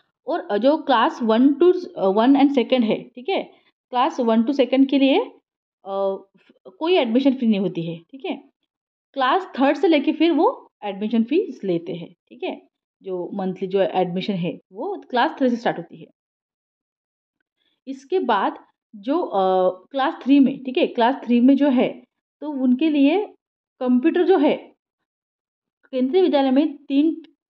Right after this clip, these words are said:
फीस कैटेगरी, तीन इस पे हुए, एडमिशन फ़ी होता है, कंप्यूटर फंड उनसे फी लेते हैं, और तीसरा है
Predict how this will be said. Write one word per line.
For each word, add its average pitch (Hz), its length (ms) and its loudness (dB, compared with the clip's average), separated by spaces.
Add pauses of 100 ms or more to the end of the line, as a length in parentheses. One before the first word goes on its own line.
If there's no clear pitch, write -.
(160)
फीस 277 180 -6
कैटेगरी, 220 440 -2
तीन 285 320 0
इस 285 180 2
पे 262 80 4
हुए, 233 300 2
एडमिशन 226 460 2
फ़ी 277 80 2
होता 269 240 4
है, 294 280 0 (280)
कंप्यूटर 277 520 -2
फंड 277 380 4
उनसे 233 420 4
फी 240 240 0
लेते 226 300 2
हैं, 339 240 -2 (360)
और 302 380 -4
तीसरा 277 300 0
है 294 360 0